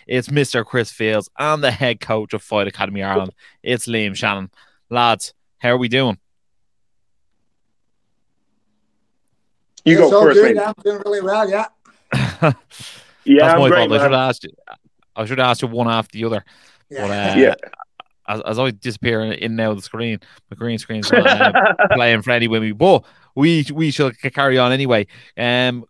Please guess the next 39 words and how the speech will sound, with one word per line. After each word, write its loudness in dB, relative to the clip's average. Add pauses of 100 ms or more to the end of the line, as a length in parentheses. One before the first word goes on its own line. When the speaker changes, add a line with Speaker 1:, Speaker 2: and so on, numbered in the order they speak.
Speaker 1:
Chris, -4
tell 0
us -4
this. -4
Uh, 0
what 2
did -6
you -4
make -2
of -4
Cage 0
Warriors 0
Dublin? -4
You've -4
been -4
a -4
part 2
of -2
many. -4 (320)
Um, -2
you -6
fought 0
on 0
the -8
Cage 0
Warriors -4
promotion. -6
You've -12
been -4
the -8
champion -6
there. -4 (480)
H-, -4
h-, -6
how 0
did -2
you 0
think -4
that -2